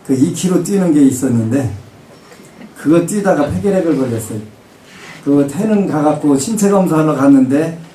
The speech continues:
폐결핵 걸렸다고 나왔더라고. 그래서 땡까당 했지. 그럼 뭐 그 당시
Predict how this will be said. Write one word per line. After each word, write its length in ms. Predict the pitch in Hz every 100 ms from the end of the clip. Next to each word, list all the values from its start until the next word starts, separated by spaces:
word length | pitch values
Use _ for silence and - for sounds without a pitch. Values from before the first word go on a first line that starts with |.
| -
폐결핵 380 | - 175 185 170
걸렸다고 440 | 151 127 120 104 107
나왔더라고. 560 | 110 107 - 110 107 104
그래서 320 | 131 120 151 156 - - - - -
땡까당 500 | 180 175 180 151 135
했지. 560 | 127 - - 131 117 180 - - - - -
그럼 160 | - 156
뭐 100 | 151
그 140 | 165
당시 260 | 165 160 139